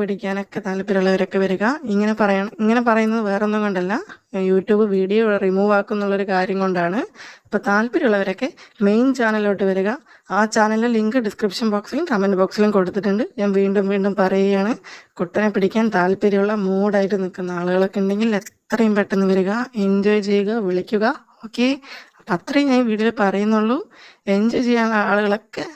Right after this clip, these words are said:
വരിക. ഒന്നും കൂടി പറയാം, എൻ്റെ മെയിൻ ചാനൽ മീനുട്ടി വ്ളോഗ്സ് എന്നാണ്. മീനുട്ടി വ്ളോഗ്സിൻ്റെ, ഏ, ലിങ്ക് ഞാൻ കമന്റ് ബോക്സിലും ഡിസ്ക്രിപ്ഷൻ ബോക്സിലും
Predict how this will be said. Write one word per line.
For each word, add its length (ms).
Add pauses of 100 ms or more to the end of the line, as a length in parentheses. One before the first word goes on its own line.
(320)
വരിക. 260 (220)
ഒന്നും 200
കൂടി 120 (100)
പറയാം, 320 (460)
എൻ്റെ 240
മെയിൻ 220 (120)
ചാനൽ 320
മീനുട്ടി 320
വ്ളോഗ്സ് 300
എന്നാണ്. 240 (200)
മീനുട്ടി 300
വ്ളോഗ്സിൻ്റെ, 480 (460)
ഏ, 80 (200)
ലിങ്ക് 260 (100)
ഞാൻ 120 (200)
കമന്റ് 360
ബോക്സിലും 380 (100)
ഡിസ്ക്രിപ്ഷൻ 460
ബോക്സിലും 260